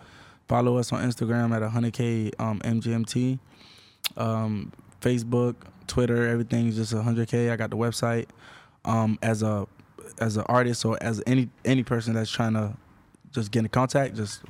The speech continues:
that route. But personally though,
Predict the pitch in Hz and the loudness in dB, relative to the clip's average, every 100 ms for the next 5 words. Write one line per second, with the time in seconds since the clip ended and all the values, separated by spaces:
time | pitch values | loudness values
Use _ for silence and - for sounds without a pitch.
0 | - - 107 123 120 135 147 - - - | -20 -10 -2 0 2 0 -2 -6 -20 -20
1 | - 135 123 - 139 160 165 170 170 170 | 2 4 4 4 4 4 2 2 2 4
2 | 175 180 | 4 2